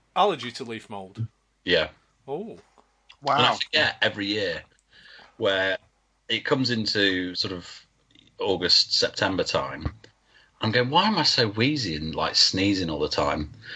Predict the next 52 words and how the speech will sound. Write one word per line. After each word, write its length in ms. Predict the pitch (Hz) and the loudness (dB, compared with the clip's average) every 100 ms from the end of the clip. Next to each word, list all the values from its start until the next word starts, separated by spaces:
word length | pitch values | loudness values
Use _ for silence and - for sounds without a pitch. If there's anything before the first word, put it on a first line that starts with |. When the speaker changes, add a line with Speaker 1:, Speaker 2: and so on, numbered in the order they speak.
| - - - | -14 -16 -6
Speaker 2:
And 160 | 101 95 | 0 4
then 220 | 101 98 98 | 4 2 0
after 200 | 104 110 | 0 2
about 240 | 101 95 | 2 2
two 140 | - 95 | 2 2
months, 260 | 95 76 | 0 -2
I 60 | 85 | 0
go, 80 | 92 | 2
"Oh, 120 | 139 | 2
yeah, 200 | 151 165 | 4 2
I'm 100 | 143 | 2
allergic 320 | 110 117 107 - | 2 0 0 -4
to 100 | 95 | -2
leaf 200 | 104 92 | -2 -2
mould," 320 | 73 71 76 | -4 -6 -2
and 100 | 78 | 2
start 240 | 85 80 | 4 2
taking 300 | - 78 80 | 0 0 2
Benadryl 400 | 85 82 76 73 | 2 2 0 -2
again, 180 | 69 73 | -2 -4
and 100 | 78 | -2
I'm 120 | 78 | -2
fine. 320 | - 92 92 - - - 523 659 698 | 0 0 0 -4 -14 -8 -2 0 2
Speaker 3:
Is 100 | 370 | 4
that 240 | 240 185 | 4 4
when 180 | 202 233 | 4 4
you 120 | 226 | 2
smell 400 | - - 214 214 | -4 -2 2 2
the 100 | 196 | 2
sweaty 500 | 190 - - 208 165 185 | -4 -6 0 0 0 -8
plants? 760 | - 208 120 95 - - - _ _ - | 0 2 2 0 -14 -20 -20 _ _ -4
Is 80 | |
that 180 | 156 160 | 2 2
what 120 | 170 | 4
that 240 | 190 170 107 | 4 2 0
is? 500 | - - 196 180 - - | -2 2 4 4 0 -4
Speaker 2:
<laughs> 140 | - - | -8 2
No, 100 | 170 | 2
it's 160 | 160 | 2
when, 380 | 196 190 165 131 | 0 0 0 -4
like, 240 | 120 110 107 - - | 2 2 0 -14 -12
all 200 | 113 104 | -8 -6
the 60 | 101 | -2
leaves 320 | 113 113 107 | 2 2 0
fall 100 | - 110 | -8 -6
off 100 | 110 | -6
the 80 | - | -2
trees 360 | - 117 98 - - | 2 2 2 -2 -12
and 80 | 90 | -12
start 440 | - - 98 95 | -12 2 2 4
mouldering. 500 | 95 104 107 95 85 - _ _ _ - _ - - | 4 2 2 -6 -8 -10 _ _ _ -20 _ -18 -8
Speaker 3:
Oh. 360 | 160 214 190 | -4 -2 -2